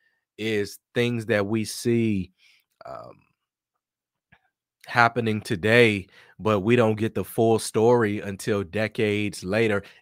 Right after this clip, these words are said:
if we get the full story at all. You know, so e-, even as today, as we commemorate nine eleven, I'm not even gonna get into that. <laughs> You know what I mean? But there's a lot of people who have opinions about that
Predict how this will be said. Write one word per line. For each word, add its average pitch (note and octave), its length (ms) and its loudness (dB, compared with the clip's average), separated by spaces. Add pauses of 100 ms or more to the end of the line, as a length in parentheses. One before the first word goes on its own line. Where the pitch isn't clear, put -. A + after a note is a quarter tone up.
(100)
if C3+ 260 4
we G#2 240 -6
get A2+ 200 -4
the G2+ 100 -8
full A2 280 -4
story G#2 420 -2
at G2 80 0
all. A#2 360 4 (840)
You G#2+ 160 -2
know, G2+ 160 0
so G#2 280 -2
e-, G#2 180 -8
even A#2 400 0
as A2+ 100 0
today, A#2 440 0
as G2+ 120 -4
we A2 140 -4
commemorate G#2+ 580 -2
nine G#2 300 -2
eleven, G#2+ 400 2
I'm G2+ 100 -2
not G#2 160 2
even G2+ 160 -4
gonna G2+ 220 -4
get G#2 160 -2
into A2+ 300 0
that. G2+ 280 2 (260)
<laughs> - 140 -10 (920)
You G#2 120 -4
know A2 100 4
what G#2+ 100 4
I G2+ 40 2
mean? G#2+ 260 2
But G#2 140 0
there's A2+ 200 6
a G#2+ 60 0
lot G#2+ 180 2
of G#2+ 80 -4
people A2 320 -8
who A2+ 140 -6
have G#2+ 180 -4
opinions G#2 500 -8
about G2+ 360 -2
that D#3 300 6